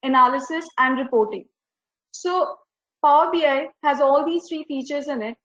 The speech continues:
We are able to integrate our data from multiple data sources.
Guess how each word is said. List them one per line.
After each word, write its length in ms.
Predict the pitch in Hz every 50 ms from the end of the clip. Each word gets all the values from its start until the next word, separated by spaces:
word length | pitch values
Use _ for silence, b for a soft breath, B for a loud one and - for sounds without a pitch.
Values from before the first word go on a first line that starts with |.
| _ _ _ _ _ -
We 160 | 226 277 294
are 60 | 285
able 260 | 311 302 277 339 330
to 120 | - 370 - 294
integrate 480 | 285 277 277 330 311 294 330 330 320
our 160 | 339 339 320 262
data 300 | 262 254 247 285 285 285
from 160 | - 330 294 269
multiple 480 | 262 247 254 254 320 - - 330 330
data 300 | - 277 262 233 269 269
sources. 720 | 269 - 247 214 208 214 - 214 220 254 - - - _